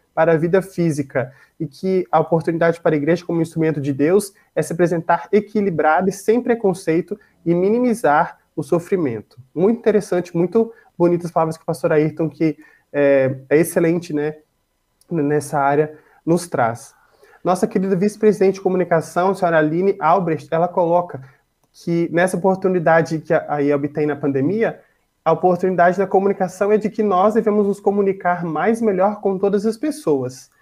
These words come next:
E ela apresenta a visão que a ielb tem, que é sermos uma igreja luterana confessional que vai ao encontro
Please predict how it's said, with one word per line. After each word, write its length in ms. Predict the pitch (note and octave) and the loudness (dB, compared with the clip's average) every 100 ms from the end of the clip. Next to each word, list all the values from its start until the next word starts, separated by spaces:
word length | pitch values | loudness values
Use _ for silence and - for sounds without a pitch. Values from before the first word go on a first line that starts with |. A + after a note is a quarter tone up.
| _ _ - | _ _ 2
E 80 | |
ela 80 | F3+ | 2
apresenta 440 | F#3+ G3+ G3 G3+ A3 | 4 4 2 4 4
a 40 | |
visão 440 | G3 A3 F3+ G3 | 4 0 0 -2
que 100 | B3+ | -2
a 40 | G#3+ | 0
ielb 300 | F3 F3 F3 | 0 0 -2
tem, 300 | - E3+ G#3 | -4 -4 -2
que 100 | F3+ | -2
é 60 | |
sermos 420 | E3 - F#3+ G3+ G3+ | -4 -4 -2 -2 -2
uma 120 | F3+ | -4
igreja 240 | F3 G3 | -2 0
luterana 380 | G#3 G3 E3+ F3 | 0 -2 -6 -6
confessional 800 | F3 F#3 F3+ E3+ E3 D#3 F3+ - _ _ | -6 -6 -6 -8 -8 -2 -2 -2 _ _
que 160 | - A3+ | 0 0
vai 500 | F#3+ - F#3 B3+ C#4+ | 0 2 4 6 4
ao 140 | C4 | 4
encontro 760 | C#4+ C#4 - F3 E3+ D3+ B2 | 4 2 2 2 2 -2 -6